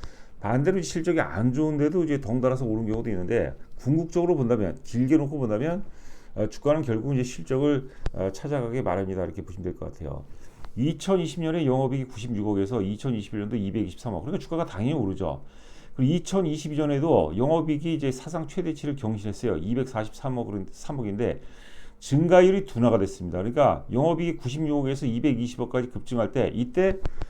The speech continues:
미래 가치를 선반영해서 다수의 어떤 그 막판에는, 어, 과열이, 그러니까 그, 그 버블이라고 그러죠. 거품이 약간 수반이 되는 겁니다. 그리고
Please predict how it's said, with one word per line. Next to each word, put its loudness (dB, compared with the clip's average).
미래 6
가치를 2
선반영해서 0
다수의 -4
어떤 -2
그 2
막판에는, -2
어, -4
과열이, 2
그러니까 4
그, -2
그 -2
버블이라고 2
그러죠. -4
거품이 -4
약간 2
수반이 -2
되는 -2
겁니다. 0
그리고 0